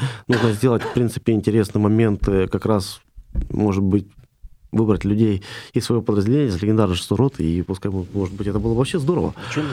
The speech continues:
Speaker 2: я говорю?
Speaker 1: Дело-то не о том, что бороться за какие-то высшие призы или что-то, но, тем не менее, это уже интересно.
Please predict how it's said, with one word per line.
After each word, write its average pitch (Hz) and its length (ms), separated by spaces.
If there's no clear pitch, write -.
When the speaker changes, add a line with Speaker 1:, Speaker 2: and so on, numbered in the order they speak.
Speaker 2:
я 117 60
говорю? 156 340
Speaker 1:
Дело-то 135 680
не 131 100
о 147 80
том, 185 160
что 95 460
бороться 113 400
за 107 80
какие-то - 400
высшие 104 340
призы 110 360
или 110 120
что-то, - 420
но, 151 380
тем 107 140
не 98 60
менее, 120 300
это 120 140
уже 107 180
интересно. 107 480